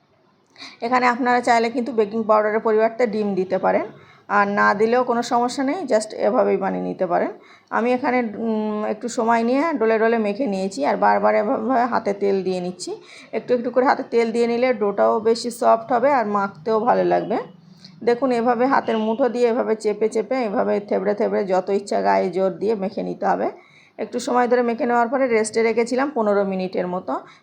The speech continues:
পনেরো মিনিট পরে এই ডোটা অনেক বেশি ফুলে গেছে, তারপরে আমি এখানে তুলে নিয়েছি। এটা খুব বেশি ফোলাতে হবে না, just একটু ফুলে উঠলেই হবে।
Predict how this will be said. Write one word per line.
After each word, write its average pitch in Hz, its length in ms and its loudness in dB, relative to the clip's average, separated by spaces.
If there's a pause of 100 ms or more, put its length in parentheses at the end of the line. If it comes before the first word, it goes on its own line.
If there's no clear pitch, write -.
পনেরো 254 360 2
মিনিট 254 320 0
পরে 254 240 2
এই 240 60 0
ডোটা 220 280 2
অনেক 208 400 -2
বেশি 220 220 0
ফুলে 220 380 -2
গেছে, 196 320 2 (500)
তারপরে 220 380 2
আমি 247 200 0
এখানে 247 280 -2 (380)
তুলে 226 220 0
নিয়েছি। 208 320 -2
এটা 285 140 0
খুব 254 200 -6
বেশি 233 260 0
ফোলাতে 233 380 2
হবে 240 160 0
না, 277 140 0
just 240 260 0
একটু 226 200 -4
ফুলে 220 260 -2
উঠলেই 214 340 0
হবে। 262 300 -2